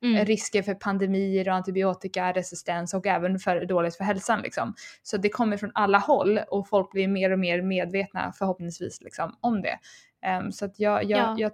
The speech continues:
Speaker 2: jag, det känns som att jag vill inte vara för positiv för att det är en fruktansvärd industri och det kommer ju ta sjukt lång tid innan detta kommer,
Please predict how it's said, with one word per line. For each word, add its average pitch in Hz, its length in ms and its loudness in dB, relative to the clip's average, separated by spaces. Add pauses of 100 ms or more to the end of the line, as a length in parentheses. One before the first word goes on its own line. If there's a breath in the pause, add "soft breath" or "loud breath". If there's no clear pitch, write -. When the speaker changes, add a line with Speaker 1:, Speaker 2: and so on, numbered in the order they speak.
(300)
Speaker 2:
jag, 202 220 -2
det 214 80 2
känns 240 240 0
som 220 100 -2
att 202 140 -2
jag 208 80 2
vill 226 100 2
inte 220 140 0
vara 196 100 4
för 190 260 2
positiv 175 460 -2
för 175 200 -6
att 165 100 -6
det 165 140 0
är 165 80 -2
en 165 100 -8
fruktansvärd 165 480 -8
industri 175 560 2
och 170 40 2
det 170 80 -2
kommer 170 200 -6
ju 165 40 -6
ta 165 140 -4
sjukt 170 320 -4
lång 170 160 0
tid 208 260 0
innan 170 240 -4
detta 165 240 -4
kommer, 170 260 -4